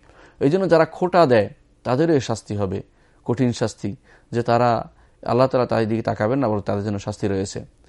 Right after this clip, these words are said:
অনুরূপভাবে হাক-, হাদিসে এসেছে, রাসূলুল্লাহ সাল্লাল্লাহু আলাইহি ওয়াসাল্লাম বলেছেন, আব্দুল্লাহ বিন মাসউদ বলেন, রাসূলুল্লাহ সাল্লাল্লাহু আলাইহি ওয়াসাল্লাম বলেছেন, "মান হালাফা আলা ইয়ামিনিন ওয়া হুয়া ফিহা ফাজিরুন",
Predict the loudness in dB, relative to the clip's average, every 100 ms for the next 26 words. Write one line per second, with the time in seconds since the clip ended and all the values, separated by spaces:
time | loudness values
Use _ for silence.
0 | _ -20 _ 0 2 4 4 4 2 0
1 | 0 0 0 -2 0 -2 -2 0 2 2
2 | 2 2 4 2 0 -2 0 -2 -6 -4
3 | -4 0 0 -2 -4 -4 -2 0 -2 -4
4 | _ -20 -20 -14 -6 -2 4 2 4 2
5 | 2 0 0 -2 -2 0 0 0 2 2
6 | 2 2 2 2 2 2 2 0 -4 -12
7 | _ _ -14 -6 2 4 4 2 2 4
8 | 4 4 0 -2